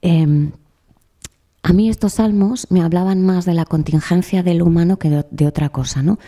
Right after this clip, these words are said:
Expresan realmente la gravedad de se-, de que el ser humano se sienta contingente. Y con estos salmos también aprendí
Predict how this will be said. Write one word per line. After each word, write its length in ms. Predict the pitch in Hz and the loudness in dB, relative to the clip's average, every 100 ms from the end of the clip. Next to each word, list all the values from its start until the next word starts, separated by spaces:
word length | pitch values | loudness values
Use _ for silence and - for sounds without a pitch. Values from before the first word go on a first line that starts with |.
| - - - - - | -20 -20 -20 -20 -6
Expresan 520 | 170 - 180 - 208 | -4 -2 -4 0 -2
realmente 800 | 202 196 190 214 208 208 196 220 - - | 0 0 2 2 0 0 -2 -4 -8 -14
la 200 | - 170 | -2 -2
gravedad 420 | 160 160 160 185 196 | 0 0 0 -2 -2
de 120 | 175 | -4
se-, 260 | - 160 - | -4 -6 -2
de 160 | 151 | -4
que 240 | - 151 151 | -2 -4 -2
el 140 | 160 | -4
ser 220 | 151 185 190 | 0 0 2
humano 260 | 185 190 | 2 0
se 120 | 185 | -2
sienta 300 | 170 185 175 | -2 -2 -2
contingente. 840 | 185 160 151 143 139 - 143 139 135 - - - - - - _ - | -2 -2 -2 -2 -2 -2 -2 -4 -12 -14 -20 -20 -20 -20 -20 _ -2
Y 120 | 185 - - | -2 -4 -4
con 160 | 165 | 0
estos 280 | 175 - 240 | 0 -2 -4
salmos 560 | - 240 220 202 220 - | -2 0 2 0 -2 -6
también 480 | 165 156 165 180 185 | -4 0 0 0 0
aprendí 720 | 160 - 160 156 180 190 190 | -2 -2 0 2 2 0 -4